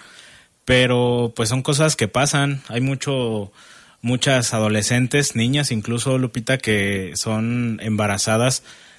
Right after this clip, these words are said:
no solamente por violaciones, también entre,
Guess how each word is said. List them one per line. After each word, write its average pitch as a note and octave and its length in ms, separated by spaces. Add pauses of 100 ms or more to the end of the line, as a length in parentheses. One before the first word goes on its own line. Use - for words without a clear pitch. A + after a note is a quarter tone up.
(140)
no A#2+ 260
solamente C#3+ 460
por C3+ 160
violaciones, A2+ 540
también A2+ 540
entre, G2 520